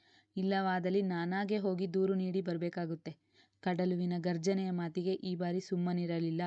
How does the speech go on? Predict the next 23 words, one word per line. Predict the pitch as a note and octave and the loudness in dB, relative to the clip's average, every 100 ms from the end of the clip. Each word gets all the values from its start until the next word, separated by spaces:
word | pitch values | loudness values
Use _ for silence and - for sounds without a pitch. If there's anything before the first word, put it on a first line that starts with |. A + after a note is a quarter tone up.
| E3+ | -2
ಆರ್ನವ್. | D#3+ D#3 - _ _ | -2 -4 -8 _ _
"ಅಮ್ಮ, | F3 F#3+ F#3 D#3 | 2 4 2 -2
ನಾನೇನ್ | F3 F3+ F#3 G3+ | -2 0 2 2
ನೀನ್, | G3 F#3+ F#3+ - - | 2 2 0 -4 -4
ನೀನ್ | F#3 G3 F3 | 0 0 0
ತಲೆ | F#3 F#3+ | 0 0
ತಗ್ಗಿಸುವಂತ | F#3+ F3 D#3+ F#3+ G3 F#3 F#3+ | 0 -4 -6 -4 -2 0 -2
ಕೆಲ್ಸ | - F3 G3+ | -2 -2 -2
ಮಾಡಿಲ್ಲ. | F3+ E3+ F3 D#3+ - - - - - | -2 0 0 0 -4 -14 -20 -20 -2
ಹಾಗೆ | G3 G3 F3 F#3+ | 0 2 0 0
ನಾನು | F#3 F3 G3 | 0 0 0
ಯಾವ | F#3+ E3+ F3+ | 0 0 0
ಸಮಾಜಘಾತುಕ | G3 F#3 F3 F#3+ G3 F#3 F3 F#3+ F#3+ | -2 -2 0 2 2 0 -2 0 -2
ಕೆಲ್ಸವೂ | F3+ F3 E3 F#3+ G#3 | 0 -2 0 2 4
ಮಾಡಿಲ್ಲ. | G#3+ F3+ F3 E3+ - - - _ | 2 2 2 0 -4 -14 -20 _
ಆದ್ರೆ | F3 F#3+ G3 | 0 2 0
ಸತ್ಯ | - F#3 - A3+ | 0 -4 0 0
ಹೇಳುವ | G#3 G3 F#3+ | 2 2 2
ಸ್ಥಿತಿಯಲ್ಲಿ | F#3+ G3 F3+ E3+ G3 | 0 -2 0 2 2
ನಾನಿಲ್ಲ | G3+ F3 F3+ F3+ F3 | 2 2 0 0 0
ಅಂತ | E3 D#3+ | -2 0
ಮಾತ್ರ | E3+ F#3+ G#3 A#3 | 0 0 2 0
ಹೇಳಬಲ್ಲೆ. | F#3+ F3 E3 D#3+ D#3 | 2 0 0 0 0